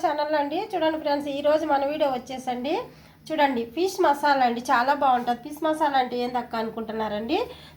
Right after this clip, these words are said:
చూడండి, నేను చూపిస్తా. ఇప్పుడు మనకి ఎన్ని కావాలంటే అన్ని చేపలు తీసుకోవాలి. చూడండి,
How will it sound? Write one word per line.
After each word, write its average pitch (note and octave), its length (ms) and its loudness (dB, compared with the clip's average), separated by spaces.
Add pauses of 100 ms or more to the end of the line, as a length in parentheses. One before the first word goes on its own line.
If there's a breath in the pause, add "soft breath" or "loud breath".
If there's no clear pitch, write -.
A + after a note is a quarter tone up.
చూడండి, D4 320 2
నేను C4 160 -4
చూపిస్తా. A#3+ 320 -2 (100)
ఇప్పుడు B3 240 -2 (520 loud breath)
మనకి C#4+ 240 4
ఎన్ని B3+ 180 0
కావాలంటే B3 380 4
అన్ని A3+ 180 -6
చేపలు A3 360 -4
తీసుకోవాలి. A3 480 -4 (100)
చూడండి, D4 280 4